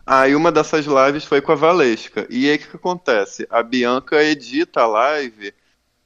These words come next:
tipo, uns melhores momentos e fez um quadro no YouTube dela pra botar essas lives, entendeu? Que é o quadro de frente a frente.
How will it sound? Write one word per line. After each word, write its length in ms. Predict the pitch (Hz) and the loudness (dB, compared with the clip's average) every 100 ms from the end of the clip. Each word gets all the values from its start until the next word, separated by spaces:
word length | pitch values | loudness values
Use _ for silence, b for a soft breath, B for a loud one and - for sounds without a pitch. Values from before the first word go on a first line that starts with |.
| _ | _
tipo, 240 | - - 151 | -20 -16 -14
uns 140 | 147 | -8
melhores 420 | 151 127 120 120 | -2 2 2 0
momentos 800 | 123 120 113 113 123 139 147 127 | -4 -4 -4 -4 -4 -6 -10 -6
e 360 | 139 139 139 135 | -4 -2 -2 -4
fez 220 | - 143 | -4 -4
um 100 | 151 | -4
quadro 480 | 165 147 127 123 117 | -6 0 0 0 -4
no 120 | 113 113 | -10 -14
YouTube 420 | 117 - 110 113 | -16 -14 -12 -10
dela 320 | 107 107 117 | -4 -2 -4
pra 160 | 127 123 | -6 -10
botar 300 | 123 - 123 | -8 -6 -6
essas 260 | - 131 | -6 -12
lives, 440 | 135 117 101 98 95 | -6 -6 -6 -8 -20
entendeu? 400 | 95 98 101 101 | _ -14 -12 -10
Que 120 | - | -10
é 40 | |
o 60 | 101 | -12
quadro 420 | - 104 104 107 | -4 -4 -4 -12
de 100 | 107 | -20
frente 460 | - 110 110 123 139 | -12 -8 -8 -8 -12
a 40 | |
frente. 600 | - - 101 90 - - | -10 -8 -8 -10 -18 -20